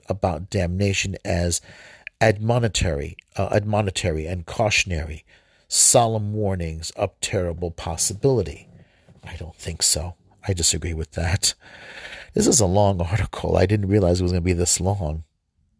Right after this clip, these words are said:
but it's, it's good. Okay, Newhouse does not say,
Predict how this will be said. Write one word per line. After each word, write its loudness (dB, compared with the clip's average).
but 2
it's, -2
it's 0
good. 2
Okay, 4
Newhouse 2
does 0
not 4
say, 2